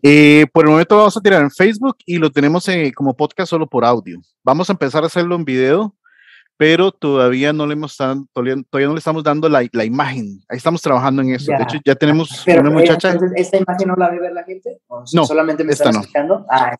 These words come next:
Speaker 1: Correcto, correcto.
Speaker 2: Ahora,
Speaker 1: Pensaba
Speaker 2: ni, ni yo quise me bañé entonces, pero bueno.
Speaker 1: <laughs> Árale. Y muchas gracias, de verdad, de todo corazón, muchas gracias por tu tiempo.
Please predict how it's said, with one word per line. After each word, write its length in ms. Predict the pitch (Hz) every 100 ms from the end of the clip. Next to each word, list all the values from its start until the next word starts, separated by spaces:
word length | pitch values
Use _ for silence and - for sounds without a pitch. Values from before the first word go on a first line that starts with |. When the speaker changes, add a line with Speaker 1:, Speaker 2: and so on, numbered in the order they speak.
| -
Speaker 1:
Correcto, 400 | 131 117 - 98 92 _
correcto. 460 | - 110 110 - 101 - - -
Speaker 2:
Ahora, 280 | 127 175 170
Speaker 1:
Pensaba 520 | 196 180 208 220 262
Speaker 2:
ni, 80 | 160
ni 60 |
yo 80 | 190
quise 160 | 214 208
me 100 | 196
bañé 380 | 147 160 180 -
entonces, 460 | - 180 180 147 -
pero 180 | 127
bueno. 200 | 131 135 -
Speaker 1:
<laughs> 800 | 113 - - - 269 - - -
Árale. 500 | 220 190 143 120 117 _ _ _
Y 140 | 101 104
muchas 260 | 120 156
gracias, 400 | 131 131 143 - _ _ _ -
de 100 | 113
verdad, 280 | 110 123 120
de 80 | 110
todo 180 | 123 123
corazón, 240 | 117 127
muchas 180 | 120 117
gracias 160 | 117
por 120 | 120 -
tu 80 |
tiempo. 280 | - 90 -